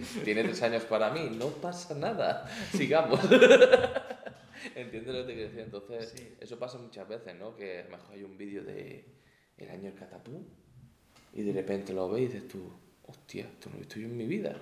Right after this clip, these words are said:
Speaker 1: pero qué bueno es, ¿no? Qué chulo está". Y ya después coges y empiezas a seguir viendo vídeos de esa persona y dices tú, "Hostia, pues tenía que haberlo visto antes". Pero ¿qué pasa? Es eso, que l-, los jóvenes, la gente que ve YouTube, se tira más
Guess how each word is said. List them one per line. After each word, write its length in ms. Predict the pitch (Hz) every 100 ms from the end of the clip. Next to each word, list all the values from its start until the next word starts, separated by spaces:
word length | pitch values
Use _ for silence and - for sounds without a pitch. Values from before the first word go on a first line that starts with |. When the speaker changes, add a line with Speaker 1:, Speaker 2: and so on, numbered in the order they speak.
| - - -
Speaker 1:
pero 160 | 101 95
qué 60 | 92
bueno 340 | 85 87 87
es, 120 | 143
¿no? 160 | 123 143
Qué 160 | 107 -
chulo 220 | 107 95
está". 600 | 92 139 - 101 - - - - -
Y 140 | 101
ya 120 | 101
después 280 | 110 - 120
coges 320 | - 127 127
y 60 | 143
empiezas 360 | 110 101 92
a 40 | -
seguir 180 | 98 95
viendo 280 | 98 98
vídeos 220 | 95 98 98
de 60 |
esa 200 | 95 98
persona 420 | 92 - 104 131 123
y 40 |
dices 200 | - -
tú, 140 | 98
"Hostia, 380 | 87 - 135 120 - - - - _ _ -
pues 120 | 98
tenía 220 | 90 90
que 80 | 90
haberlo 240 | 104 123 117
visto 280 | 107 92
antes". 300 | 107 165 - -
Pero 140 | - -
¿qué 80 | 98
pasa? 440 | 123 135 - - - -
Es 160 | 104 127
eso, 280 | 131 101 95
que 360 | 90 87 - - - - - - -
l-, 1120 | 101 104 101 104 104 101 101 98 95 - 104 101
los 160 | 98
jóvenes, 1040 | - - 131 135 123 127 123 127 123 127 117
la 100 | -
gente 360 | 113 107 120
que 100 | 120
ve 120 | 117 113
YouTube, 720 | 110 107 127 120 113 - -
se 300 | - - 101
tira 380 | 101 - 113 117
más 380 | 123 117 95